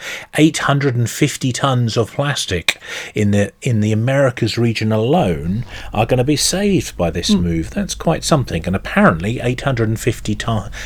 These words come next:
Speaker 1: tons is the weight of five fully grown
Speaker 2: Hmm.
Speaker 1: blue whales.
Speaker 2: Very good. Yes, so you'll, uh, uh, in future, you'll be going into your I H G bathroom and having a big squirty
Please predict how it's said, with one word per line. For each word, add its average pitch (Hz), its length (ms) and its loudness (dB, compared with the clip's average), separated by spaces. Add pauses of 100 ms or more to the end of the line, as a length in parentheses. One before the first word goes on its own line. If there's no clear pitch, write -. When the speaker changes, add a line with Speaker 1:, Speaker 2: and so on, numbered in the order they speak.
(120)
Speaker 1:
tons 104 460 2 (380)
is 127 220 2
the 120 120 2
weight 147 540 0
of 120 140 0
five 143 420 -2
fully 120 400 0
grown 104 760 0
Speaker 2:
Hmm. 147 160 0
Speaker 1:
blue 95 340 0 (160)
whales. 98 500 -2
Speaker 2:
Very 143 140 4
good. - 80 -10 (100)
Yes, 151 220 4
so 139 100 0
you'll, 123 300 2
uh, 127 360 2
uh, 156 60 -4
in 135 400 0
future, 165 500 0
you'll 131 240 0
be 127 440 -2 (420)
going 143 200 4
into 135 160 2
your 135 160 0
I 127 140 2
H 127 240 0
G 120 240 2 (180)
bathroom 131 520 4
and 135 160 -2
having 120 240 -2
a 117 60 -2
big - 260 -4
squirty 120 680 0